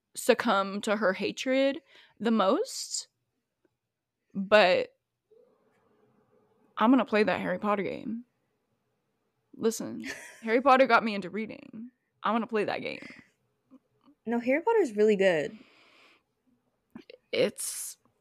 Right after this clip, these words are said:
Speaker 1: iconic, I fear.
Speaker 2: It is iconic. We will always go back to Harry Potter.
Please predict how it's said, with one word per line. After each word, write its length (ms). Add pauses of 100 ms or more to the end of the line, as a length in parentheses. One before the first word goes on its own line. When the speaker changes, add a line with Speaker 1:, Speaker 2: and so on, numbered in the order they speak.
(120)
Speaker 1:
iconic, 520
I 120
fear. 480 (840)
Speaker 2:
It 140
is 280
iconic. 560 (100)
We 120
will 260
always 540 (600)
go 160
back 240
to 60
Harry 200
Potter. 400